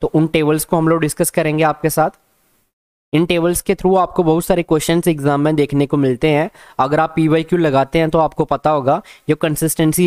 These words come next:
of soil का टॉपिक है, तो इसमें से बहुत सारे एमसीक्यूज़ आपको पीवाईक्यू क्वेश्चंस में देखने को मिलेंगे,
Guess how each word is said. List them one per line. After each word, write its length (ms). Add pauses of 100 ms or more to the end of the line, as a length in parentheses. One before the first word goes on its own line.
of 80
soil 340
का 60
टॉपिक 460
है, 140 (260)
तो 80
इसमें 280
से 140
बहुत 220
सारे 240
एमसीक्यूज़ 600
आपको 240
पीवाईक्यू 520
क्वेश्चंस 480
में 120
देखने 300
को 120
मिलेंगे, 480